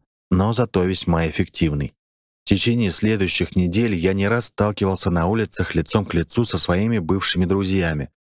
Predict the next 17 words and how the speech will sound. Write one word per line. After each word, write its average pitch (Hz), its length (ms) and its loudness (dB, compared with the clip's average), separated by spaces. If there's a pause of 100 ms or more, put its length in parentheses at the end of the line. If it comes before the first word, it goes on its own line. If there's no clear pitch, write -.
(120)
но 110 160 4
они 117 280 0
меня 101 260 0
не 98 120 0
узнавали 87 720 0 (320)
и - 60 0
проходили 85 540 0
мимо. 76 380 -2 (680)
Мы 131 200 2
поселились 117 640 0
в - 80 -8
скромном 117 500 0
маленьком 92 640 2
доме 87 420 0 (220)
в - 60 -6
спальном 82 440 2
районе 85 500 0